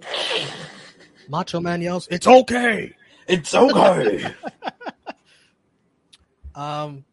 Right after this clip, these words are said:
Speaker 1: what, what do you wanna recite here? Do you wanna recite everything?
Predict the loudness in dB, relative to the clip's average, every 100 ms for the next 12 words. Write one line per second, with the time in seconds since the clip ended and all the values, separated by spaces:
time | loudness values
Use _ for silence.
0 | _ _ _ _ _ _ -10 -8 -8 -12
1 | -6 -4 0 0 0 0 -2 -6 -6 -8
2 | -8 -16 -12 -10 -10 -12 -8 -6 -6 -6
3 | -8 -14